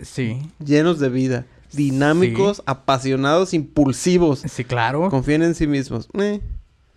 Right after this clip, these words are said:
Speaker 2: se hacen notar. Eh, son sinceros. Mm, mm. Optimistas y dominantes. Eh.
Speaker 1: <laughs>
Speaker 2: Signos de... a ver,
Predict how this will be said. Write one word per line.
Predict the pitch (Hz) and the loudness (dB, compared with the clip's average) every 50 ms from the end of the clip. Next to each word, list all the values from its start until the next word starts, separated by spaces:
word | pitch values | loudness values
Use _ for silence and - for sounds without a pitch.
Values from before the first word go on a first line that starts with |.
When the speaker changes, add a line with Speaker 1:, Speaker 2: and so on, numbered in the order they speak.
| _ _ _ | _ _ _
Speaker 2:
se | - - 151 | -6 -4 -4
hacen | 147 143 - 175 165 | -2 0 0 0 2
notar. | 147 131 131 - 131 123 123 170 - - - - - | 0 0 0 0 0 0 0 -4 -8 -14 -12 -8 -6
Eh, | 392 392 403 392 359 - - - _ _ _ _ _ _ _ _ | -4 -2 -4 -4 -6 -10 -16 -20 _ _ _ _ _ _ _ _
son | - - 135 131 | -6 -4 -4 -2
sinceros. | 139 165 151 131 135 123 123 123 120 - - | 0 0 0 2 2 2 0 0 -2 -8 -10
Mm, | 165 - - 156 | -12 -10 -10 -10
mm. | 147 147 151 - - - - - _ _ _ _ _ _ _ _ _ - | -10 -10 -10 -12 -14 -16 -18 -20 _ _ _ _ _ _ _ _ _ -8
Optimistas | 139 - - - 135 127 131 139 135 - - 170 160 | -8 -8 -6 -4 -2 -2 0 -2 -2 -2 -2 -2 0
y | 151 | 0
dominantes. | 139 131 123 123 120 117 117 113 117 117 - - 190 254 - | 0 2 0 0 -2 -2 -2 -4 -4 -6 -8 -10 -12 -10 -10
Eh. | - 427 427 427 427 427 440 427 320 247 262 - _ _ - | -8 -6 -6 -4 -6 -6 -8 -8 -8 -10 -12 -14 _ _ -8
Speaker 1:
<laughs> | 131 - - - - - _ _ _ _ _ _ _ _ _ | -8 -8 -8 -12 -20 -20 _ _ _ _ _ _ _ _ _
Speaker 2:
Signos | - - - - 139 147 170 175 175 165 170 | -20 -14 -8 -8 -6 -4 -2 -2 -2 -2 -4
de... | 131 120 - - - - - | -8 -10 -10 -14 -18 -14 -10
a | - 139 | -6 -4
ver, | 135 123 135 131 | -2 0 0 -2